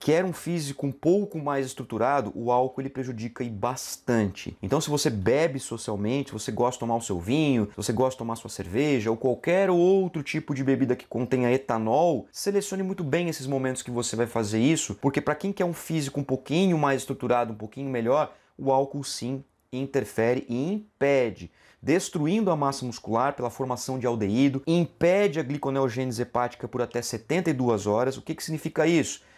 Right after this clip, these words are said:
A formação de glicose a partir do fígado, justamente porque o fígado tá trabalhando nessa luta constante de eliminar aldeído, então bastante cautela, tá? Sem contar que o álcool também desidrata as células musculares e a gente sabe que as células musculares,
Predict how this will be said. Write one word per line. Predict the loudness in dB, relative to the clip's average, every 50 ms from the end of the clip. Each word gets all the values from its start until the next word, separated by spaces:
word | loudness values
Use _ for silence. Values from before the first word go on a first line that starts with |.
| -10 -8
A | -6
formação | -2 -2 0 0 0 -2 -2 -4 -4
de | 0
glicose | 0 0 0 2 2 0 0 0
a | -2
partir | -2 -4 -4 -4 -6 -8
do | -6 -6 -8
fígado, | -10 -8 -4 0 0 2 4 2 0 0 -4 -4
justamente | -2 -2 0 2 2 0 0 -2 -4
porque | -6 -10 -4 0 0
o | 0
fígado | 0 -2 -2 0 2 2 2 0 0
tá | -2 -2 -2
trabalhando | -2 -2 -2 0 0 0 0 2 0 0 0
nessa | 0 -2 -2 -2 -2 0 0
luta | 0 -2 -2 -4 -6
constante | -6 -4 -6 -6 -6 -4 -4 -4 -4 -4 -6
de | -4 0 0
eliminar | 2 2 2 2 2 2 2 2
aldeído, | 2 0 0 2 2 2 0 0 -4 _ -8
então | -4 -2 0 0
bastante | 0 0 -2 -2 -6 -8 -8 -6
cautela, | -2 0 0 0 0 2 2 2 4 2 0
tá? | 0 0 -2 -2 -2 -4 -10
Sem | -8 -6 -6 -2
contar | -2 -2 0 0 0 0
que | -2 -2
o | 0 2 4
álcool | 4 4 2 -2 -6
também | -8 -6 -4 -2 -2 -2
desidrata | -2 -2 -2 0 0 -2 -4 -2 0 0 2 2 0 -2 -4
as | -6 -6
células | -6 -4 -4 -2 0 -2 -2 -2 -2
musculares | -6 -6 -6 -6 -2 0 2 2 2 2 0 -2 -6 -6 -4
e | 0 0 0
a | 0
gente | 0 -4 -6
sabe | -4 -2 -2 -2 -2 -2
que | -4 -6
as | -6
células | -4 -4 -4 -2 -2 -2
musculares, | -4 -6 -6 -4 0 2 2 2 0 -2 -6 -10 -12